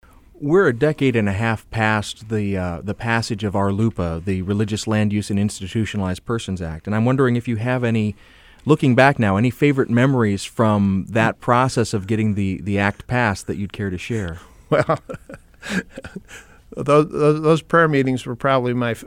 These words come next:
Speaker 2: my, my f-, my favorite, uh, especially going to the Hispanic group, which was so enthusiastic, and I don't speak Spanish, but I had an interpreter, and, uh, I couldn't tell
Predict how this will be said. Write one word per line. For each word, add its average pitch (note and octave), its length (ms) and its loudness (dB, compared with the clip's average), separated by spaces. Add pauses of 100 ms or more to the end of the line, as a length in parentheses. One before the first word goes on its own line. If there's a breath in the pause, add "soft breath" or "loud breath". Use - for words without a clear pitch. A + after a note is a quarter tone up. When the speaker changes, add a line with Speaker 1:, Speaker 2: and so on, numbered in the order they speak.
Speaker 2:
my, B2+ 320 -4 (420)
my C3+ 200 -2
f-, - 160 -10 (840 loud breath)
my C3+ 440 -4
favorite, C3 600 0
uh, A2+ 360 -4 (340)
especially D3+ 480 -2
going B2+ 300 2
to A#2+ 100 -4
the A#2 160 -2
Hispanic C3 540 -2
group, A#2+ 280 -4
which A#2+ 220 -8
was - 380 -8
so D3+ 260 -2
enthusiastic, C3 920 -2
and B2 100 -4
I B2 80 -2
don't B2 200 -4
speak - 260 -4
Spanish, B2 680 0
but A#2+ 160 0
I A#2 80 2
had B2+ 220 0
an A#2 160 0
interpreter, A2+ 720 -2 (480 loud breath)
and, A#2 520 -4
uh, A#2 280 -8 (720 loud breath)
I C3+ 100 -2
couldn't B2+ 340 -2
tell C#3 380 2